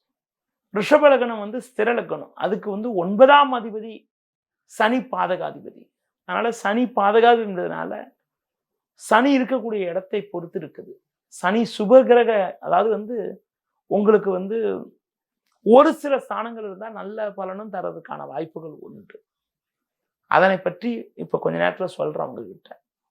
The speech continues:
அதே மாதிரி மிதுன லக்னத்திற்கு ஏழாம் இடம் உபய ராசி என்பதனால, உபய லக்னம் என்பதனால ஏழாம் இடம் பாதகஸ்தானம் ஆகும். ஏழாம் வீடு பாதகஸ்தானம் என்பதனால குரு பாதகாதிபதி. அதே மாதிரி கடக லக்னத்துக்கு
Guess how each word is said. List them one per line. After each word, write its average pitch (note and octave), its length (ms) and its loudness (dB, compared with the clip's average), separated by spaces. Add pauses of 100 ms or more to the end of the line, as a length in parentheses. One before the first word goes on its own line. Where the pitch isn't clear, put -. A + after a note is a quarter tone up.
(640)
அதே A#3 280 4
மாதிரி B3+ 260 -2
மிதுன B3 280 -2
லக்னத்திற்கு A3 640 -6
ஏழாம் A3 520 4
இடம் E3 260 -8 (200)
உபய A#3 200 4
ராசி G3+ 340 2
என்பதனால, E3+ 640 -6
உபய G#3 200 0
லக்னம் F#3 320 -4
என்பதனால D#3 540 -8
ஏழாம் G#3 400 4
இடம் G#3+ 240 -6
பாதகஸ்தானம் D#3+ 640 -4
ஆகும். - 360 -20 (1040)
ஏழாம் C4+ 480 6
வீடு A#3+ 240 -4
பாதகஸ்தானம் G3+ 500 -8
என்பதனால F3 380 -14
குரு G#3+ 300 -8
பாதகாதிபதி. E3 680 -8 (800)
அதே C#4 300 4
மாதிரி C#4 260 0
கடக A3+ 320 0
லக்னத்துக்கு G#3+ 580 -6